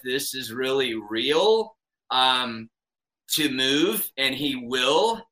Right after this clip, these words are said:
And, um, you have not yet received the baptism of the Holy Spirit. And so that's, that's another one.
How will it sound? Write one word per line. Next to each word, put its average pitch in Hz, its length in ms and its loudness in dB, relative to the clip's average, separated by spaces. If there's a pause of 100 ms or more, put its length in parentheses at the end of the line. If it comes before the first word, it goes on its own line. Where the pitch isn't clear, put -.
(380)
And, 127 380 -2
um, 127 480 -2 (160)
you 131 220 -2
have 160 380 4
not 160 320 0
yet 156 220 0
received 156 340 -4
the 143 60 -4
baptism 139 500 0
of 135 80 -8
the 127 60 -8
Holy 127 260 -6
Spirit. 120 460 -6 (500)
And 110 180 -6
so 120 360 -2
that's, 131 400 -2
that's 127 260 -2
another 139 320 -2
one. 147 420 -2